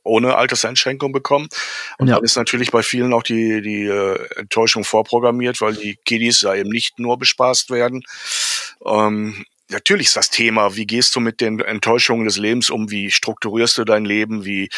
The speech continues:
Speaker 1: was, was, wann nimmst du dir vor, endlich das zu tun, was du endlich willst, ne? Wie sehr klebst du an deinen Träumen oder wie sehr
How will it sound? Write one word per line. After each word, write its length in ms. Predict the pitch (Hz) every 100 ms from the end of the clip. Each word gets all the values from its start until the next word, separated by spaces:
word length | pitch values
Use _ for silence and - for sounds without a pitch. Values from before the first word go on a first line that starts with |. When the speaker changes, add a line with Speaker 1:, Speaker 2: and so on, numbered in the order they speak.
| - - -
Speaker 1:
was, 240 | 117 - -
was, 440 | 104 - - - - -
wann 160 | 127
nimmst 240 | 139 156 -
du 60 |
dir 120 | 120 117
vor, 180 | 135
endlich 180 | 127 113
das 160 | 120 -
zu 120 | 117
tun, 200 | - 123
was 140 | 113
du 80 | -
endlich 280 | 107 104 98
willst, 440 | 117 123 127 -
ne? 160 | 101 143 - - - - -
Wie 200 | 110 110
sehr 260 | 107 113 113 -
klebst 340 | 117 120 -
du 40 | 120
an 120 | 113
deinen 260 | 110 113 113
Träumen 560 | - 117 127 131 117
oder 460 | 110 101 101 98 95
wie 80 | 95
sehr 320 | 107 104